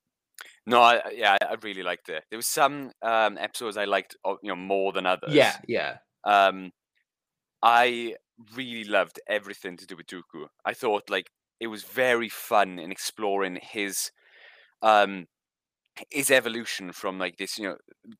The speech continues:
Speaker 1: I guess, like, a bit of a, a roguish sort of, like, Jedi Master into becoming more disillusioned with the Jedi Order and re-, the Republic. And then just outwardly, just, spoilers, he murders a member of the Jedi Council.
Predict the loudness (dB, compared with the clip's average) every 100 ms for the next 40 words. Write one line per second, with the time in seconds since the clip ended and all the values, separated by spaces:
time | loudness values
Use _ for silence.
0 | -4 -2 2 2 2 -4 -6 -4 -4 0
1 | 2 0 -2 -20 _ _ _ -8 -8 -4
2 | -2 0 -2 -2 -4 -2 -4 -4 -4 -2
3 | -2 0 2 4 4 2 0 -2 -2 -2
4 | -2 -8 -10 -12 -10 -8 -4 -4 -4 -6
5 | -8 -8 -10 -10 -12 -8 -2 -2 -4 -10
6 | 2 2 4 2 0 0 0 0 -2 -4
7 | -4 -8 -8 -2 -2 -2 -10 -18 _ -20
8 | -20 -8 -4 -4 -6 _ _ _ _ -8
9 | -8 -10 _ _ _ _ _ _ _ 2
10 | 2 -2 -14 -10 -8 -8 0 0 -2 -12
11 | -6 -4 -2 -4 -6 -12 _ _ _ -14
12 | -10 -10 -10 -6 0 2 2 2 0 0
13 | -4 0 0 2 -2 -2 -8 -4 0 2
14 | 0 -4 -6 -10 -14